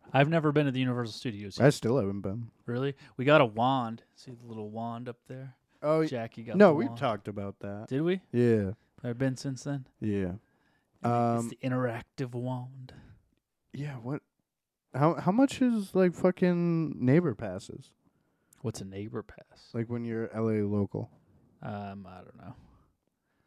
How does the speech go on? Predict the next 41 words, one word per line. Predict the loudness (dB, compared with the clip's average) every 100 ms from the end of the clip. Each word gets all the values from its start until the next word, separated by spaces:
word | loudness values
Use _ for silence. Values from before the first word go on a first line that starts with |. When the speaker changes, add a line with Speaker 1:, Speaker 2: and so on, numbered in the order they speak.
| _ _ -4
Speaker 1:
I |
know. | 0
You, | 2 2
I, | -2 -2
I | -4
think | -4 -6
you | -10
can | -8 0
get, | 0 2
like, | 0 0 -4
I | -2
think | -2 -4 -12 _
what | 0 2
if | 0 -2
you | 2
wanna | 2 2
get, | -2
like, | -4 -6
the | -10
season | -8 -6 -6 -6
pass, | -8 -8 -10 -12
I |
think | -12 -14
it's | -12
only | -12 -10 -12
a |
little | -12 -12
bit | -10
extra, | -12 -12 -14
and | -18
you | -14
can | -12
have | -12
a |
season | -12 -14 -14 -12
pass | -10 -10 -10
for | -2
the | 0
whole | 0 -2
Speaker 2:
Mm. |
Speaker 1:
year. | -6